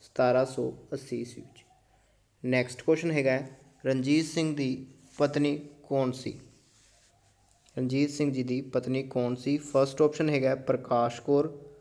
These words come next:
ਸੈਕਿੰਡ ਦਿੱਤਾ ਜੀ ਸਦਾ ਕੌਰ, ਥਰਡ ਆਪਸ਼ਨ ਹੈਗਾ ਦਇਆ ਕੌਰ ਤੇ ਫੋਰਥ ਹੈਗਾ ਮਹਿਤਾਬ ਕੌਰ। ਤਾਂ ਇਸ ਕੁਐਸਚਨ ਦਾ ਜਿਹੜਾ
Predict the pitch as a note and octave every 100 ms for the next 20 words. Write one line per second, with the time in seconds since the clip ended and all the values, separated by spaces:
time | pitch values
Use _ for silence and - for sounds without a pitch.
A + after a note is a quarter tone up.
0 | - _ - C3 C#3 D3 C#3 D3 C#3 C#3
1 | - B2 C3+ C#3 C#3+ C3 A#2 - - -
2 | - _ - C#3 C#3+ D#3 D3 D#3+ D3+ C3+
3 | C3+ C3 B2+ C3 C3+ D3 B2+ - - -
4 | - _ - C3+ - C#3+ D3 D3 C3 B2+
5 | C3+ C3+ B2+ B2 B2 B2 A#2+ B2+ - -
6 | - - A#2 G#2+ - - - _ _ _
7 | _ _ _ - - C#3 C#3 D3 C#3+ D3+
8 | C#3+ C3 B2 C3 -